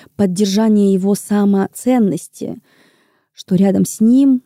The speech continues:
мама счастлива, рядом с ним маме хорошо. Расскажу случай из практики.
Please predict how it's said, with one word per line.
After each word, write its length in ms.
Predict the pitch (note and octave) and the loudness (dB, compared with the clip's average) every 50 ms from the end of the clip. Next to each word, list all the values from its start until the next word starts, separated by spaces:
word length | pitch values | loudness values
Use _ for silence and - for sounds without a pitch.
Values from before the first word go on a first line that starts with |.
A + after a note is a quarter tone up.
| _ - | _ 0
мама 340 | G3 G3 G#3+ A3+ G#3+ G3 F3+ | 0 2 2 2 0 0 -2
счастлива, 720 | - - - G3 F#3 F3+ E3+ - - - - - - - - | -4 -6 -4 -2 -2 -2 -2 -6 -10 -16 -16 -16 -16 -12 -6
рядом 300 | - G3+ G3 F#3+ G3+ G3 | -2 -2 0 2 0 0
с 120 | - - | 0 0
ним 220 | - A#3 B3 A#3 G#3+ | 0 2 4 4 4
маме 260 | G3 G#3 A3 G3+ F3+ | 4 4 2 2 0
хорошо. 720 | - - F#3+ F3+ F3+ F3 - - - - E3 - - - _ _ _ _ _ _ _ _ _ _ | 0 -2 -2 -2 -2 -2 -4 -8 -8 -6 -4 -4 -6 -8 _ _ _ _ _ _ _ _ _ _
Расскажу 360 | - F#3 - - - G3 G3 A3 | -8 -8 -6 -4 -4 -2 -2 -2
случай 340 | - - G#3+ F#3 - - | -2 -4 -6 -4 -4 -6
из 80 | F#3 - | -10 -8
практики. 560 | - G#3 G3+ G3+ - _ - _ - - - | -8 -8 -8 -8 -10 _ -20 _ -18 -18 -18